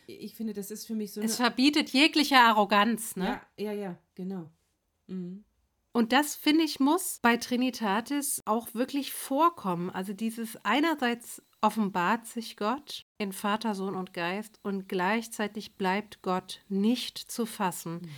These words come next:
Speaker 2: Nicht in Worten, nicht mit dem Verstand, auszugsweise stückwerkmäßig mit dem Herzen.
Speaker 1: Mhm.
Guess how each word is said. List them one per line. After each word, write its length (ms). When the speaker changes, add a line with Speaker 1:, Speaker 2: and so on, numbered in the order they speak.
Speaker 2:
Nicht 180
in 300
Worten, 580
nicht 220
mit 140
dem 120
Verstand, 880
auszugsweise 1040
stückwerkmäßig 1300
mit 160
dem 140
Herzen. 580
Speaker 1:
Mhm. 260